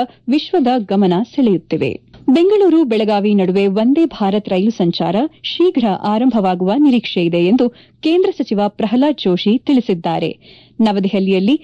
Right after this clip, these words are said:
ನಿನ್ನೆ ಬೆಂಗಳೂರು ಬೆಳಗಾವಿ ನಡುವೆ ವಂದೇ ಭಾರತ್ ರೈಲು ಸಂಚಾರ ಆರಂಭಿಸುವ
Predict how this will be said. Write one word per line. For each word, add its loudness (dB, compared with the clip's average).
ನಿನ್ನೆ 4
ಬೆಂಗಳೂರು 2
ಬೆಳಗಾವಿ 0
ನಡುವೆ 0
ವಂದೇ 0
ಭಾರತ್ -4
ರೈಲು 0
ಸಂಚಾರ -2
ಆರಂಭಿಸುವ 0